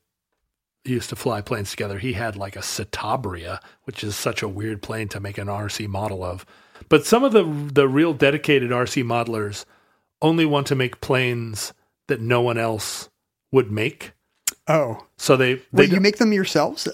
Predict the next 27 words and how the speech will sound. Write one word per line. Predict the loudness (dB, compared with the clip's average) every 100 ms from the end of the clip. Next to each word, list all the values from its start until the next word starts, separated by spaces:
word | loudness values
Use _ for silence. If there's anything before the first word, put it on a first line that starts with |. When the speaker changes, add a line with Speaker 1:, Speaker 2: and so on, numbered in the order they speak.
| -2
Speaker 1:
A | 0
lot | 2
of | 2
times, | 2 2 4
Speaker 2:
But | 2
it's | 4
Speaker 1:
yeah. | 2
Speaker 2:
a |
kit, | 2 -2 -4
no? | -4 -2 -4 -6
Speaker 1:
Well, | -2 0
Speaker 2:
Mm-mm. | 0
Speaker 1:
some | 0 2
of | 2
'em | 2 2
are, | 0
but | 0 -2
you | -2
can | -2 -2
make | -2 -2
them | -4 -6
your, | -8 -10 -8
yourself. | -4 -2 0 0 -2 -8 -12
Speaker 2:
Wow. | -10 -10 -10 -16 _ -2
Speaker 1:
And | 0 2 -2 -10 _ _
rather | 4 4 4
than | 2 2 0